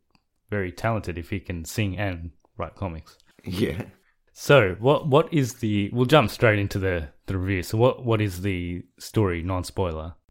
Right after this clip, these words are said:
Speaker 2: Non-spoiler story. Okay, if you've seen the trailer, you probably know what it is, but there's all these women that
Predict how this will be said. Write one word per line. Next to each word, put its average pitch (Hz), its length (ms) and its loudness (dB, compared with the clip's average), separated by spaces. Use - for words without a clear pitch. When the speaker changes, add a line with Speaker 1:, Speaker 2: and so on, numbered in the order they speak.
Speaker 2:
Non-spoiler 82 640 -2
story. 71 600 -6
Okay, - 340 -2
if - 180 -6
you've 117 120 -6
seen 143 200 2
the 98 60 0
trailer, 76 500 0
you 71 220 -4
probably 76 1160 -4
know 67 520 -4
what 67 180 -4
it 73 140 -4
is, 107 260 -6
but - 340 -4
there's 92 340 2
all 110 240 0
these 101 320 0
women 80 460 -2
that 69 440 -6